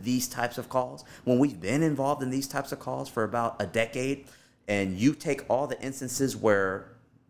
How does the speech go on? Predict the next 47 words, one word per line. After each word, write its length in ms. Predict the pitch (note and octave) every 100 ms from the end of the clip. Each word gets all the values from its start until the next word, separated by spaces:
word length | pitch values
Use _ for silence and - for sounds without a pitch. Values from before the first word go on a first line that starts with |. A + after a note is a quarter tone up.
| -
the 80 | G#2+
worst 360 | G#2+ C#3 C3+
case 200 | - C#3+
scenario 520 | C#3+ A2+ A2 B2 C3 A2+
happens, 580 | G#2 A2 - D3 E3 - - -
so 140 | -
you 200 | G#2+ C#3
allow 300 | A#2 A2 B2
that 160 | A2+ G#2
all 180 | A2 B2+
the 140 | A#2 -
other 240 | A#2 B2+
millions 640 | G2 F#2 A#2+ C3+ B2+ A#2+ A#2
of 140 | A2
cases 400 | A#2+ A#2+ C#3+ A2
where 100 | G2+
we 140 | G#2
successfully, 840 | A2+ - - - A#2+ - B2 B2+ A#2+ - -
uh, 100 | G2+
get 220 | B2 A#2+
these 120 | B2
people 480 | - C3 - A#2 A2+ - _
to 140 | - B2+
the 80 |
hospitals, 720 | A#2 B2 C3+ - B2+ C3 C3 - _ _ _ _
right? 240 | F#2+ A2+ - -
And, 260 | G2 F#2+
and, 260 | G2+ F#2+ -
and 140 | G2+
we 80 | G2+
get 240 | F2 B2+
the 80 | C3
job 340 | G#2 A#2+ A#2 A2+
done 220 | A#2 A#2
the 80 | F#2+
way 220 | G#2 G2+
it's 100 | F#2+
supposed 300 | - A#2 A2+
to 60 | A#2+
be 80 | G2+
and 100 | F2
no 100 | G2
one 240 | A2+ A#2
gets 200 | A2+ A2+
hurt, 380 | - A2 - - - _ _ _ _ _
you 120 | - F#2+
know, 260 | E2+ D#2+